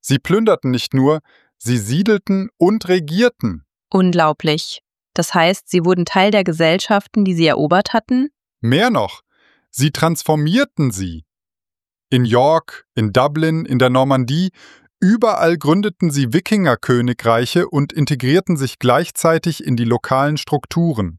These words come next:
Speaker 2: Das ist ja eine völlig andere Geschichte als die reinen Plünderer.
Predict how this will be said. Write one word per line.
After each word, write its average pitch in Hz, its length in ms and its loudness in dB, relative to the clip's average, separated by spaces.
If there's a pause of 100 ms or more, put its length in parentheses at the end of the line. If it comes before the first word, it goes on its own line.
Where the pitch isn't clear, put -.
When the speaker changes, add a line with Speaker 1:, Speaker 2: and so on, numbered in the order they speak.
(160)
Speaker 2:
Das 165 160 -2
ist - 160 -2
ja 165 80 4
eine 165 140 0
völlig 196 380 -2
andere 202 340 0
Geschichte 202 420 -2
als - 160 -2
die 190 100 -2
reinen 185 320 2
Plünderer. 180 680 0